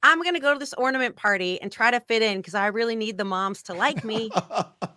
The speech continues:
Speaker 1: And so I buy, like, a funny ornament. Mind you, I, I, look,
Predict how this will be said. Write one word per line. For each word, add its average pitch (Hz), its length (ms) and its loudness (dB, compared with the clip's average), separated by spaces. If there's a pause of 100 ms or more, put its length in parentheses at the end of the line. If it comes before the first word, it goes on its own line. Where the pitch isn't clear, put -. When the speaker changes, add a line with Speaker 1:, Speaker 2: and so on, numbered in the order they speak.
(1080)
Speaker 1:
And 226 500 4
so 233 140 -4
I 220 120 6
buy, 233 280 6
like, 240 200 0
a 226 60 -6
funny 233 320 0
ornament. 202 560 -4
Mind 262 300 2
you, 247 160 -4
I, 277 160 2 (220)
I, 254 40 -4
look, 269 260 0